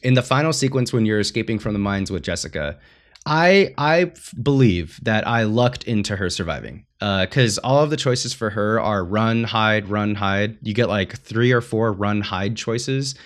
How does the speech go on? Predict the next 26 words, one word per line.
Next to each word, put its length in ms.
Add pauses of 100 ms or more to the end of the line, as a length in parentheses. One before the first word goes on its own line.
(160)
and 160
then 100
a 60
couple 320
of 140
don't 240
move 240
checks, 600 (220)
okay? 300 (140)
The 60
don't 220
move 200
checks, 520 (420)
completely, 600
like, 480
up 140
to 100
me 280 (360)
to, 240
to 220
pass 300
those. 360 (340)
But 140
the 80
run 440
versus 520